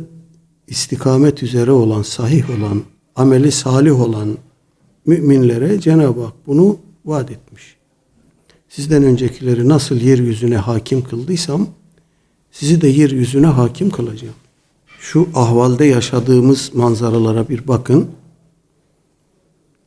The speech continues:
Bu ayet-i kerimeyi nazara aldığımızda anlıyoruz ki bizde sahih iman, salih amel kıvamı henüz yeterince oluşmamış.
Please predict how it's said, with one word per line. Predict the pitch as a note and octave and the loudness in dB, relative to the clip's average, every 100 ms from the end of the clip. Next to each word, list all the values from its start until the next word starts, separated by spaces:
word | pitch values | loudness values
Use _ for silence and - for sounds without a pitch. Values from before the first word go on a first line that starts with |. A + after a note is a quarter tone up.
| _ | _
Bu | D#3 | 0
ayet-i | D3+ C3 B2+ | 2 2 -2
kerimeyi | B2 C3 B2 B2 B2 D3+ | -2 2 4 4 6 4
nazara | B2 A2+ C3+ D#3+ | 2 2 2 2
aldığımızda | C3 A2+ A#2+ A2 G#2 - E3+ | 0 0 -2 -2 -4 -6 -8
anlıyoruz | C3+ A#2+ A#2+ D3+ F#3+ C3+ | 0 2 4 2 2 0
ki | - B2 B2+ | -6 -12 -8
bizde | A2+ A#2 D3 D#3+ F3+ - - _ _ _ _ _ _ _ | -8 -6 0 0 0 -6 -20 _ _ _ _ _ _ _
sahih | - - A#2+ F3+ B2+ C#3 | -10 -2 2 2 0 0
iman, | B2 C3 F3+ | 2 4 2
salih | F3 - B2 B2 E3+ E3 - | 0 -2 -2 2 2 0 -6
amel | - A#2+ C#3+ E3 | -4 0 2 0
kıvamı | E3 - A2+ A#2 A#2 C#3 E3 | -2 -6 -6 -4 0 2 2
henüz | A#2 B2 C3+ A#2+ | 2 2 2 2
yeterince | A#2 A2 A2+ B2+ D3+ A#2 B2 E3 F3 - _ _ _ _ _ _ _ _ _ _ _ - | -2 -4 -2 2 2 2 0 0 -2 -16 _ _ _ _ _ _ _ _ _ _ _ -2
oluşmamış. | A#2+ B2+ - G2+ F#2+ - - | 0 0 -2 -10 -12 -16 -20